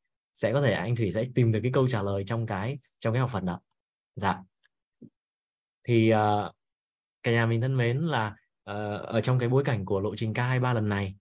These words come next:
thì Kiên cũng, ờ, rất là biết ơn một cái cơ hội mà Kiên được thầy, ờ, dụng tâm, ờ, dành năm buổi để chia sẻ và đồng hành cùng với cả nhà mình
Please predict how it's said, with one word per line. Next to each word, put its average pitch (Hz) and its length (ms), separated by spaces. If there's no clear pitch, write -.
thì 101 320
Kiên 117 220
cũng, 135 440
ờ, 98 180
rất 120 120
là 135 100
biết 127 140
ơn 120 340
một 104 100
cái 110 140
cơ 131 100
hội 127 320
mà 98 260
Kiên 117 220
được 107 160
thầy, 98 380
ờ, 98 160
dụng 95 220
tâm, 123 260
ờ, 101 180
dành 98 320
năm 131 200
buổi 98 320
để 90 160
chia 123 140
sẻ 85 340
và 95 100
đồng 101 180
hành 101 260
cùng 98 140
với 98 160
cả 113 100
nhà 92 160
mình 98 220